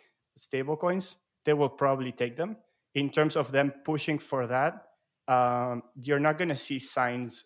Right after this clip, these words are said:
everywhere about this because, of course, the government doesn't want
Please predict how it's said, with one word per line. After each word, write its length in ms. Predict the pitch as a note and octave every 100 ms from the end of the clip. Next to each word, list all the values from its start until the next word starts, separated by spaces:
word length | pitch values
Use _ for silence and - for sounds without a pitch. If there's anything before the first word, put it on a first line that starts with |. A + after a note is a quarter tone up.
| -
everywhere 640 | A#2+ A#2 A2+ A2+ A2+ A2 _ _ _
about 320 | A2+ A#2 A#2 B2+
this 180 | D#3+
because, 580 | - C3 A2+ A#2+ A#2 - -
of 160 | C3 -
course, 440 | C3 B2 A#2 - _
the 100 | A#2+
government 400 | A#2 A#2 A#2 A#2
doesn't 320 | A2+ A#2 A#2
want 260 | A2 A2 A2